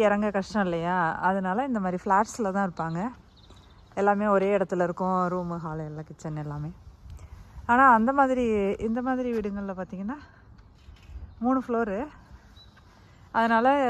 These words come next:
ஒரு ஏஜ் ஆனவங்களுக்கு ஏறி இறங்க கஷ்டமா இருக்கும். அதனால அவங்க ப்ரிஃபர் பண்றது வந்து ஃப்ளாட்ஸ் தான். எவ்வளோ தான் காசு இருந்தாலும் இந்த மாதிரி ஃப்ளாட்ஸ்ல இருக்க தான் அவங்க விரும்புவாங்க. வாங்க அப்படியே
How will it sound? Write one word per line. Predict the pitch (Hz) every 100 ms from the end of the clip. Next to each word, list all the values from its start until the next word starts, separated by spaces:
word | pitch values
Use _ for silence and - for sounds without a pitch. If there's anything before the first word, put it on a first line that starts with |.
| 220
ஒரு | 202 202
ஏஜ் | 214
ஆனவங்களுக்கு | 214 196 185 175 196 240 202
ஏறி | 214 220
இறங்க | 190 202 202
கஷ்டமா | 175 - 196 175
இருக்கும். | 160 233
அதனால | 214 190 208 294
அவங்க | 247 196 -
ப்ரிஃபர் | 208 254 220
பண்றது | 202 180 180
வந்து | 180 -
ஃப்ளாட்ஸ் | 190 190 185 -
தான். | 196 226 - - - - - - - - - - -
எவ்வளோ | 214 247 254
தான் | 262
காசு | 226 233
இருந்தாலும் | 214 202 214 320 - - - - -
இந்த | 220 240
மாதிரி | 262 262
ஃப்ளாட்ஸ்ல | 240 208 - 262
இருக்க | 214 208
தான் | 196 226
அவங்க | 185 180
விரும்புவாங்க. | 202 202 180 175 254 - - - - - - - - - - - - - - -
வாங்க | 190 190 190
அப்படியே | 156 208